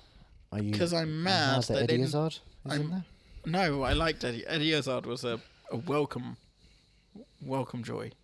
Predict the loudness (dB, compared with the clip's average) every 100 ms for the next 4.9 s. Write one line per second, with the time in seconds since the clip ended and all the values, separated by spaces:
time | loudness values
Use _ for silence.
0 | _ _ _ -6 -4 -4 -6 -10 -12 -18
1 | -20 -20 _ _ _ _ _ -6 -2 0
2 | 0 0 -2 -2 -2 -2 -4 -4 -2 -4
3 | -2 -2 -2 -4 -4 -2 -2 -2 -4 -4
4 | -6 -10 -20 -20 0 6 6 6